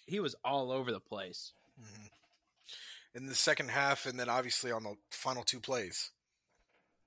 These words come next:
Speaker 2: ate him
Speaker 1: Right.
Speaker 2: alive. He, he stopped the first down conversion on third down to, like, get him to fourth, and then on fourth down, he gets in the backfield, spins Joe Burrow down the end of the game.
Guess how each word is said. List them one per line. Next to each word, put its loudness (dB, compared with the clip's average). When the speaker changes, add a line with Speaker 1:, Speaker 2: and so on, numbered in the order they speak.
Speaker 2:
ate -4
him -6
Speaker 1:
Right. 4
Speaker 2:
alive. -2
He, -6
he -8
stopped 6
the 0
first 2
down 2
conversion -4
on -4
third 4
down 6
to, -2
like, -2
get 0
him -4
to 0
fourth, 0
and -10
then -4
on -6
fourth -6
down, 0
he -8
gets -4
in -6
the -10
backfield, -2
spins -2
Joe -4
Burrow -6
down -8
the -12
end -12
of -16
the -16
game. -20